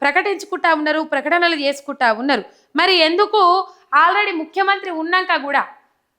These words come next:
డిసెంబర్ లోపు ముఖ్యమంత్రిని మారుస్తారనే అంశాలు తెర మీదకి వస్తా ఉన్నాయి. ముఖ్యమంత్రి ఉన్నాక కూడా నేనే ముఖ్యమంత్రిని అని చెప్పేసి ఎందుకు పిసిసి అధ్యక్షుడు మహేష్ కుమార్ గౌడ్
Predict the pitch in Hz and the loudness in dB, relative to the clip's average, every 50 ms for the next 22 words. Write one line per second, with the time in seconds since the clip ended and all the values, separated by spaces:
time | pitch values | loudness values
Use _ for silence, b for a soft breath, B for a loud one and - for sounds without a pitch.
0 | _ _ _ - 254 311 311 370 403 392 381 415 403 381 359 359 381 403 381 381 | _ _ _ -6 -4 -2 0 0 0 0 0 0 -2 0 2 2 2 2 0 -2
1 | 339 330 320 339 359 370 381 370 349 359 320 311 269 247 247 269 320 349 403 - | -6 -6 -6 -6 -6 -4 -6 -6 -8 -10 -10 -6 -4 -2 0 0 0 0 -2 -2
2 | - 392 381 370 370 370 339 320 302 302 359 349 330 320 320 - 294 294 311 330 | 0 0 0 2 0 -2 -2 -4 -4 -4 -4 -4 -4 -4 -4 -4 -4 -4 -4 -4
3 | 339 330 - 311 285 294 - 311 285 269 269 277 302 320 269 254 247 - - 349 | -6 -6 -6 -6 -6 -4 -2 -2 -2 -2 -2 -6 -8 -8 -8 -10 -6 -4 -2 0
4 | 359 370 359 330 330 302 285 311 330 370 403 403 392 370 339 311 339 339 339 311 | 2 0 0 -2 -6 -8 -6 -4 -2 -2 -2 -2 0 -2 -2 -2 -2 -2 -2 -2
5 | 302 320 349 370 381 359 330 285 - 339 320 302 311 269 294 294 294 302 294 277 | -4 -6 -4 -4 -4 -6 -8 -8 -10 -8 -6 -6 -8 -8 -10 -10 -10 -8 -8 -8
6 | 269 269 269 262 277 285 277 285 349 277 277 302 b b b b b - 262 302 | -8 -8 -8 -6 -8 -8 -8 -8 -10 -10 -10 -14 b b b b b -6 -4 -2
7 | 349 381 415 415 415 415 359 330 320 - 339 339 - - 330 302 247 294 302 277 | -2 -2 -2 -2 -4 -4 -6 -10 -10 -10 -12 -12 -8 -6 -6 -4 -4 -6 -8 -8
8 | 240 311 277 254 247 247 285 330 330 - - - 302 294 285 277 262 262 262 285 | -8 -10 -8 -6 -4 -4 -4 -4 -8 -10 -10 -6 -2 0 0 0 0 -2 -2 -2
9 | 330 | -4